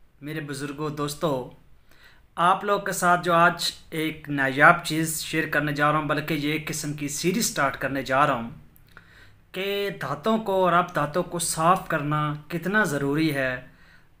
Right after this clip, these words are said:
और इसको किस तरीके से साफ़ किया जाता है, ये सारी बातें आप लोग के साथ शेयर की जाएंगी। यहाँ पे ये बात बता देना ज़रूरी है कि हर दांत को और हर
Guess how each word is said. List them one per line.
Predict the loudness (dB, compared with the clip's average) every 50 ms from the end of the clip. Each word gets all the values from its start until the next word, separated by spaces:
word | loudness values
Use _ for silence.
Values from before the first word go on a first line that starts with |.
| -6
और | -2 0 0 2 2 2 0 -2 -4 -10 -10 -8
इसको | -8 -8 -6 -6 -8 -8
किस | -6 -4 -4 -4 -4 -4 -4
तरीके | -2 -2 -2 -2 -2 -4
से | -4 -4 -6
साफ़ | -4 -2 0 0 0 -2 -2
किया | -2 -2 -2
जाता | 0 0 -2 0 0 -2 -2
है, | -2 -4 -6 -8 -10 -14 -20 -20 _ -20 -18 -10
ये | -6 -6 -6
सारी | -4 -2 -2 -2 -2 0
बातें | -2 -2 -2 -2 -4 -6 -8 -8 -8 -6 -6
आप | -6 -6 -6
लोग | -8 -10 -10 -10
के | -10
साथ | -10 -8 -6 -6 -6 -8 -10 -14
शेयर | -14 -12 -10 -10 -10 -10
की | -10 -10 -10
जाएंगी। | -10 -10 -10 -12 -14 -16 -18 -20 -20 -20 -20 -20 _ _ _ _ _ _ _ _ _ _ _ _ _ _ _ _ _ _ _ -20 -20 -20 -20 -20 -20 -20 -20 -20 -12
यहाँ | -6 -2 0 0 0 0 2
पे | 2 4 6 6 6 4 4 2 -2 -6 -10 -12 -12
ये | -4 0 0 0
बात | 4 6 8 8 8 8 6 -2 -12 -20 -20 -20 -16 -8
बता | -8 -8 -2 2 6 6 6
देना | 6 6 4 4 2
ज़रूरी | 2 0 0 0 2 4 4 4 4
है | 4 2 0 0 -2 -6 -10 -16 -20 -20 -20 -20 -20 _ _ _
कि | -10
हर | -10 -10 -6 -2 -2 -2 -2
दांत | -2 -4 -2 -2 -2 -2 -4
को | -6 -6 -6 -4 -2 -2 -4 -6 -8 -14 -20 -20 -20 _ _ -6
और | -4 -4 -4 -4
हर | -2 -2 -2